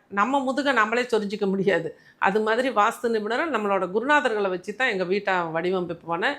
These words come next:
எக்ஸலண்ட் ரிசல்ட். உலக அளவுல இன்னைக்கு என் பிள்ளைங்க வந்து சாதிக்கிறாங்க. நானும் இன்னைக்கு வாஸ்து துறையில ஒரு நல்ல ஒரு வாய்ப்பை எனக்கு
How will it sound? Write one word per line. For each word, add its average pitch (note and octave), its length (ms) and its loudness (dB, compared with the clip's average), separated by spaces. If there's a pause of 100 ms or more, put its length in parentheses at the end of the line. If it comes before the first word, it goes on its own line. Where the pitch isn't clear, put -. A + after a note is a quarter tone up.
எக்ஸலண்ட் B3 580 0
ரிசல்ட். F3+ 460 -6 (140)
உலக A3 300 6
அளவுல B3 220 6
இன்னைக்கு G#3 260 2
என் F3+ 100 -2
பிள்ளைங்க F#3+ 260 0
வந்து F#3 240 -2
சாதிக்கிறாங்க. F3+ 600 0
நானும் G3 320 2
இன்னைக்கு F#3+ 320 0
வாஸ்து G3 280 0
துறையில F3+ 360 2 (380)
ஒரு F#3+ 120 -2 (120)
நல்ல G3+ 220 2
ஒரு F#3 200 2 (640)
வாய்ப்பை G3+ 440 2
எனக்கு E3+ 280 -4